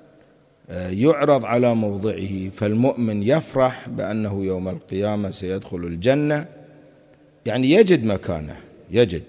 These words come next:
والكافر أيضًا يجد مكانه من النار. هذا أيضًا وارد في روايات. طبعًا هذا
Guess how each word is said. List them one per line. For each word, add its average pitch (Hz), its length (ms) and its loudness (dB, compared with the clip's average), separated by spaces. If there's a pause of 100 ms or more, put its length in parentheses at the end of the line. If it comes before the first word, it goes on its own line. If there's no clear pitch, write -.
(1400)
والكافر 107 1500 0
أيضًا 113 200 -2
يجد 104 380 0
مكانه 95 640 -4
من 90 180 -4
النار. 80 340 -10 (200)
هذا 107 240 -4
أيضًا 104 300 -2
وارد 92 380 -2
في 71 160 -12
روايات. 69 480 -12 (720)
طبعًا 123 320 0
هذا 135 420 0